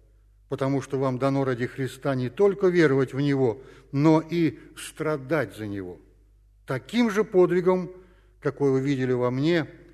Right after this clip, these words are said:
и ныне слышите о мне". Благослови нас Господь, братья и сестры, таким же подвигом, каким подвязался в свое время апостол Павел, и нам проходить это поприще земное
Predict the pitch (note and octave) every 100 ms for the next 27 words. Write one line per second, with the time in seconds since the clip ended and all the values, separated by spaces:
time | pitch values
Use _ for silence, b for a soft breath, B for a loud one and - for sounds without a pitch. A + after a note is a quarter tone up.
0 | b b b - B2+ D3 C#3+ C3 - D#3
1 | C3+ G#2+ - G2+ F#2+ F#2 E2 - - _
2 | _ _ _ _ _ _ _ _ _ -
3 | A#2 C#3 - F#3+ G#3 F#3+ D#3 E3 - E3+
4 | B2 A#2+ A#2+ B2 A#2+ - D3+ - B2+ G2
5 | _ _ _ _ _ - C#3 F3 G#3+ F3+
6 | F#3+ G3+ G#3 F3 C#3+ A#2+ G2+ - B2+ B2+
7 | D#3 C#3 C#3 D3 C3+ D#3 C#3 D3 - D3
8 | C#3+ C3+ D#3 C#3+ C#3 D#3 C#3 D3 C3+ -
9 | F3+ F3 C#3+ - B B B E3 E3+ F3
10 | G#3 D#3 A#2 - B B _ - D3 -
11 | D3+ D3+ D3+ - C#3 C3 C3+ - F3+ F3+
12 | C3+ - C3 A#2+ B2+ B2+ A#2 F#2+